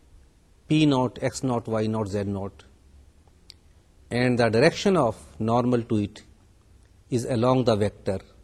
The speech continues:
N A I plus B J plus C K. So we know one point of the plane and the direction of normal to it. Let P X Y Z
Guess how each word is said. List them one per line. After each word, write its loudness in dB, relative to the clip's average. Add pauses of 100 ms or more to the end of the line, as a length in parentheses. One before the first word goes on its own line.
(680)
N -2 (540)
A 4
I 0 (680)
plus -4
B -2
J -2
plus -4
C -2
K. -10 (1500)
So -4
we 0
know 4 (220)
one 2
point 2
of 0
the 2
plane -2 (600)
and -2
the 0
direction -4
of -8
normal -2
to 0
it. -2 (2750)
Let 0
P 0
X 0
Y 4
Z 0